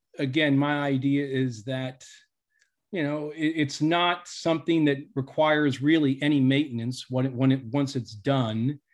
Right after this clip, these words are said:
Um, it is a very, very popular sport. People don't know that they would like it unless they tr-, until they try it. So I don't think that,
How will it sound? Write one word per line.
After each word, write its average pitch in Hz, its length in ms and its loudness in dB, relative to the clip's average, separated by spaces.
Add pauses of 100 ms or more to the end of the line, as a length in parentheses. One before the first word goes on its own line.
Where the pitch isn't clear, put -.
(340)
Um, 127 600 2 (180)
it 170 120 4
is 196 200 2
a 156 80 2
very, 147 500 0
very 139 460 -2
popular 143 800 -4
sport. 143 640 -2 (580)
People 196 340 0
don't 147 360 0
know 160 500 6
that 135 180 -6
they 143 140 -2
would 135 180 -2
like 143 320 -4
it 135 140 -6
unless 135 460 -2
they 123 180 -6
tr-, - 200 -14
until 139 340 -2
they 123 140 -2
try 165 520 -2
it. 123 240 -6
So - 120 -8
I 139 60 0
don't 139 240 0 (120)
think 135 300 0
that, 127 140 -6